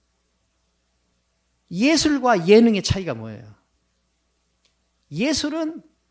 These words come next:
생각해야, 신경을 집중해야, 의식을 집중해야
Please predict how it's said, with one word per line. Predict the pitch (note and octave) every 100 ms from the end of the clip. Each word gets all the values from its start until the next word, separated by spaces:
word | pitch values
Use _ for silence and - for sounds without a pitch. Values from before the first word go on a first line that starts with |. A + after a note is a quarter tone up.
| _ _
생각해야, | - - E4 E4 D#4+ D4+ - D4+ D#4+ C3+ - _ _ _ -
신경을 | - - F#4 F4 E4 G#3 A#3 D#4+ D#4+ _
집중해야, | - - - _ - F4 A#3+ G3+ C#3 A2 _ _ _ -
의식을 | D#4 D#4 D4+ C4+ D#4
집중해야 | - D#4+ - E4 C4 C4+ C#4+